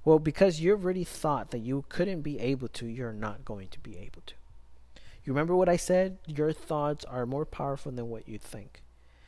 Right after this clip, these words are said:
Your thoughts can create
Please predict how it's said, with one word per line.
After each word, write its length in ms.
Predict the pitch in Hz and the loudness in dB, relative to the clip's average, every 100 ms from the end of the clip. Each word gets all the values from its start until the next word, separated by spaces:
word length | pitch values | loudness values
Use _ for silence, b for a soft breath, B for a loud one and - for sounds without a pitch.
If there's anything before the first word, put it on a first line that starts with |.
| b b - | b b -2
Your 180 | 135 123 - - - | -2 0 -4 -10 -6
thoughts 580 | 160 156 135 - - - - - - - | -2 -2 -4 -8 -10 -12 -20 -20 -20 -6
can 180 | 127 | -4
create 1160 | 117 - - 113 98 - - 165 151 - - | -4 -10 -8 -8 -8 -10 -2 0 0 -2 -10